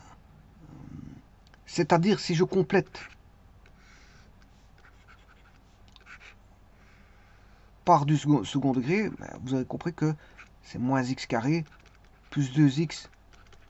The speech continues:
plus un. Mais attention, là, j'ai un moins avec plus un. Ça fait moins un. Euh, ce qui fait moins un. Donc, je, pour, euh, je dois rajouter un. Euh, je dois rajouter un.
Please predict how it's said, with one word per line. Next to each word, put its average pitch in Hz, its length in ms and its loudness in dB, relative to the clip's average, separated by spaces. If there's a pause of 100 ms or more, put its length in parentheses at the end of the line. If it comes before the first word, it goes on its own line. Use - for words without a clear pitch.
(120)
plus 151 140 2
un. 147 120 4
Mais - 100 -2
attention, 170 400 4 (320)
là, 185 240 6
j'ai 151 140 4
un 151 100 6
moins 196 280 4
avec 147 260 -2
plus 151 160 -2
un. 123 160 2 (180)
Ça - 80 -20
fait 143 120 -2
moins 151 260 6
un. 127 160 2 (1120)
Euh, 53 300 -14
ce - 100 -16
qui 143 80 -14
fait 147 100 -2
moins 143 200 2
un. 117 80 -2
Donc, 196 340 2
je, 143 280 4
pour, 147 360 0
euh, 120 600 -8
je 135 120 -4
dois 165 180 6
rajouter 160 500 2
un. 202 220 2 (960)
Euh, 90 640 -8 (2750)
je 156 120 0
dois 165 140 6
rajouter 170 380 2
un. 123 140 -2